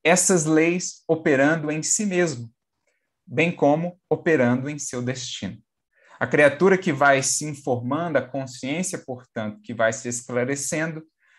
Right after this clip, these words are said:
vai identificando essas leis em si mesma e também ao seu redor, também a regerem a vida de todos nós.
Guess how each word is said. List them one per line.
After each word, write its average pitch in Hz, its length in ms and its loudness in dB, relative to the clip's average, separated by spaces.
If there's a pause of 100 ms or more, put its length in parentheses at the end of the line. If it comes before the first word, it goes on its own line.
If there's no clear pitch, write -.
(100)
vai 151 280 4
identificando 151 720 -4
essas 139 360 -2
leis 131 300 -4
em 127 140 -8
si 156 200 -10
mesma 135 540 -6 (340)
e - 60 -14
também 123 640 -2 (160)
ao 120 140 -2
seu 120 180 -4
redor, 123 560 -6 (640)
também 127 580 0 (140)
a 135 60 -6
regerem 135 640 -2
a 110 80 -2
vida 127 420 -8
de 107 120 -10
todos 151 520 -12
nós. - 400 -20